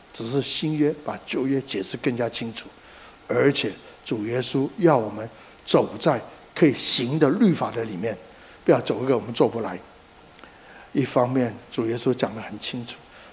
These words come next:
而且把整个律法的总纲这个结论的，当我们这样走的时候，主耶稣说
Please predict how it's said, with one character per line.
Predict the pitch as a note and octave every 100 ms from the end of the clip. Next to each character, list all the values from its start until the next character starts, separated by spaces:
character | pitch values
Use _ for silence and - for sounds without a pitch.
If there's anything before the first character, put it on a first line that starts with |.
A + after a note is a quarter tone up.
| -
而 | B2 E3 F#3+
且 | B2 A#2
把 | C3
整 | C#3+ B2+ A2+
个 | C#3
律 | B3+ B3+ F#3+
法 | C#3 G#2+
的 | - C#3
总 | - C3 - -
纲 | D3+ D3 - - - - - - - - - - - - - - - - - - - - -
这 | A#2
个 | A#2
结 | - G2+
论 | B2 G2+
的， | - - - - - - - - - -
当 | C3+
我 | A#2+
们 | A#2
这 | C3
样 | A#2
走 | B2+
的 | G2+
时 | G#2+ -
候， | A2+ - - - - - - - -
主 | G#2+
耶 | A2
稣 | A#2 B2
说 | A#2 A#2+